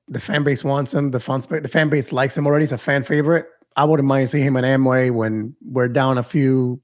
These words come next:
fifteen, twenty points. He comes in and does something. But, um,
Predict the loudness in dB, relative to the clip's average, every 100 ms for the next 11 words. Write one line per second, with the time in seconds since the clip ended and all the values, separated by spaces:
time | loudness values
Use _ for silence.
0 | _ _ _ _ _ _ _ -2 -2 0
1 | -2 0 0 -2 0 2 2 0 -4 -10
2 | -20 -4 -2 0 0 0 0 2 0 0
3 | 0 -2 -4 -10 -20 -20 _ _ 0 2
4 | 2 2 2 0 -2 -6